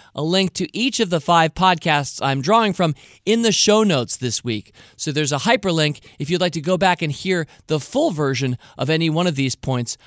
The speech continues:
Of course, I do commend those to you 'cause I'm mainly doing a summary of the points in order to fit them all into a single podcast this week. It's kind of the Cliff's Notes approach to past Rule Breaker Investing podcasts, but I do, of course,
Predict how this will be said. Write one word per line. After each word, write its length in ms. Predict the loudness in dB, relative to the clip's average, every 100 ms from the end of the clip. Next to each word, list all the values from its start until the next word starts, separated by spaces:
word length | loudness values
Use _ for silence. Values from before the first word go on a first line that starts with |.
| -10
Of 120 | -4
course, 200 | -2 0
I 80 | 0
do 140 | 0
commend 400 | -2 2 2 4
those 200 | 2 0
to 120 | 0
you 120 | 0 0
'cause 140 | 0
I'm 480 | 0 0 2 0 2
mainly 260 | 0 0
doing 260 | 2 2 2
a 100 | 2
summary 680 | 2 4 4 2 2 -2 -6 -14 -12 -6
of 120 | -4
the 100 | -4
points 320 | -2 -2 0
in 80 | 0
order 120 | 0
to 60 | 0
fit 200 | -2 0
them 140 | 2
all 160 | 2 2
into 200 | 0 0
a 60 |
single 360 | 2 2 2 2
podcast 640 | 2 2 2 0 -2 -2
this 220 | -6 -6
week. 140 | -4 -4
It's 120 | -2
kind 140 | -2
of 60 | -2
the 60 | -2
Cliff's 320 | -2 -2 0
Notes 320 | 2 2 -2 -16 -20 -8
approach 560 | -6 -2 2 4 2 -4 -16 -10
to 120 | -4 -4
past 440 | 0 2 2 0
Rule 160 | -2 0
Breaker 280 | 0 -2
Investing 380 | -2 -2 -2 -4
podcasts, 720 | 0 0 2 0 -2 -2 -6 -4
but 120 | -2
I 100 | 0
do, 180 | 0 -2
of 100 | -2
course, 240 | -4 -4